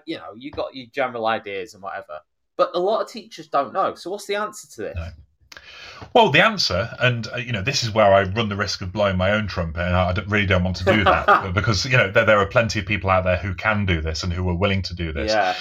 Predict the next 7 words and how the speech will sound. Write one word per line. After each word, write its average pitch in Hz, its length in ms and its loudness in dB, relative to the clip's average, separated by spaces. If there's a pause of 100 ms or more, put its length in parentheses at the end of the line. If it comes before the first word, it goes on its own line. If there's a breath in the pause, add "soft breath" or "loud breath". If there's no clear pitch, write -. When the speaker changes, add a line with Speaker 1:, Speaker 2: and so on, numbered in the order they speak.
(320 loud breath)
Speaker 2:
The 131 140 6
answer 135 460 0 (120)
is 104 260 0 (120)
to 101 340 -4 (500)
get 90 200 4
autistic 101 580 -6
adults 92 580 -2